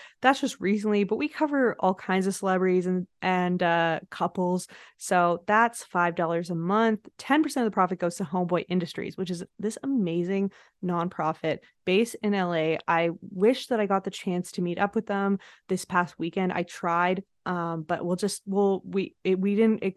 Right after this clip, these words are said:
didn't quite work with our scheduling. So we'll do it the next time I'm there, hopefully. But it's this incredible organization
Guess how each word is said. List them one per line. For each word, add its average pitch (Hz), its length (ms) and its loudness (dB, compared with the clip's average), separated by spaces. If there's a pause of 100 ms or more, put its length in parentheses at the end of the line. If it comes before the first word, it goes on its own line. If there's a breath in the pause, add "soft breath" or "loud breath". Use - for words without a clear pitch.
didn't 214 200 4
quite 190 220 -2
work 180 200 0
with 180 100 -4
our 170 80 0
scheduling. 175 480 -4
So - 100 -14
we'll 170 100 -4
do 170 160 -6
it 151 200 -6 (260 loud breath)
the 180 100 -2
next 170 260 -4
time 180 100 -4
I'm 165 140 -4
there, 156 260 -2
hopefully. 233 520 -4 (280 loud breath)
But 214 100 -6
it's 233 140 -6
this 320 160 -6
incredible 214 460 0
organization 180 920 -2